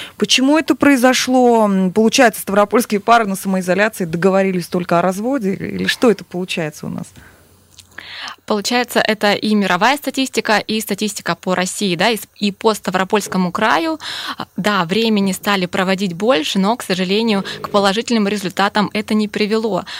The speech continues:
Speaker 2: А, причин есть несколько основных, да. Во-первых, это может быть нера-, нераспределенные домашние обязанности, и во время самоизоляции это усугубилось, когда есть и удаленная работа, и дети, да, стало очень мало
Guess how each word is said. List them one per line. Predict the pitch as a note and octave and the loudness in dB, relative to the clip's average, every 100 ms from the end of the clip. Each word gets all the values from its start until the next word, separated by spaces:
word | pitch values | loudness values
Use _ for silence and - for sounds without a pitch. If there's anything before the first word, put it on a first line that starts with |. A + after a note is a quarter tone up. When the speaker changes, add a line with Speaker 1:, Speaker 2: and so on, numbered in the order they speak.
| - | -4
Speaker 2:
А, | F3 F3 | -2 0
причин | - A3 - D4+ | -4 -2 0 2
есть | A3 A#3 - | 2 -2 0
несколько | A#3 F#3 - G#3 A#3+ A#3 | 0 0 -2 -4 0 0
основных, | - B3 A#3+ A#3 A3+ | 0 0 0 -2 0
да. | A3 D4 | 0 2
Во-первых, | A3+ G#3+ A3+ G3 E3+ - | -2 0 0 0 -4 -6
это | G3 G#3 | -4 0
может | G#3+ G#3 F#3+ | 0 -2 -4
быть | F#3+ F#3+ - | -4 -4 -2
нера-, | A3+ B3 A#3 - | 0 0 0 -2
нераспределенные | G#3+ A3+ A3 - A3 A3 A3 A#3 F#3 F#3 | -2 -2 -4 -4 -2 0 2 2 2 -2
домашние | F#3 G#3+ F#3+ - F#3+ | 0 0 0 -2 -4
обязанности, | F#3+ C4+ D#4+ A3 G3+ - - - - - - | 0 0 0 -4 -4 -10 -10 -14 -16 -10 -4
и | A3+ A#3 | -2 0
во | G3+ | 0
время | A3+ A#3 | 0 0
самоизоляции | G#3+ A3 G#3+ G#3 G#3 B3+ - G3+ | 0 0 0 0 0 -2 -2 -2
это | G3+ | 0
усугубилось, | G3+ - G3+ G3 A3 F3 - | -2 -2 -4 -2 -2 -2 -4
когда | F#3+ F#3 G3 G3 | -6 -2 0 0
есть | F3+ F3+ - F3 | -2 -6 -6 -6
и | |
удаленная | F3 E3+ G#3 C4 C4 | -4 -2 0 0 0
работа, | C4 G3+ G3+ G3+ | 0 0 -2 -2
и | - A3+ | -6 -4
дети, | F#3 G#3 G3 - - - - - | -2 0 -2 -4 -10 -10 -14 -2
да, | A3+ - | 0 0
стало | - A3+ A3 - | 0 2 2 0
очень | G#3+ - G3+ | -2 -2 0
мало | G#3 A#3+ B3 A#3 | 0 0 0 -2